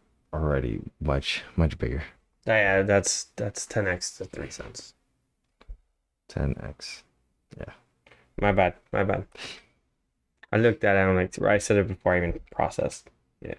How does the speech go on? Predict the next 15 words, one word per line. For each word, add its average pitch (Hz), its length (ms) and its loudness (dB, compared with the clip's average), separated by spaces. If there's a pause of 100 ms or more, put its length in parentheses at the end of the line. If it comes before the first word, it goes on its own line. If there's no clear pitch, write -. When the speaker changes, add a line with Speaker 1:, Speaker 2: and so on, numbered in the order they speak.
(1300)
Speaker 1:
I 117 40 2
mean, 113 300 4 (220)
if 120 100 4
Speaker 2:
For 120 60 4
Speaker 1:
I'm 120 60 6
Speaker 2:
a - 20 4
Speaker 1:
being 139 140 8
Speaker 2:
market 120 120 6
Speaker 1:
honest, 143 240 2
Speaker 2:
cap 156 240 4
of 117 80 6
one 113 240 4
point 113 180 2
five 101 220 4
mil. 87 240 0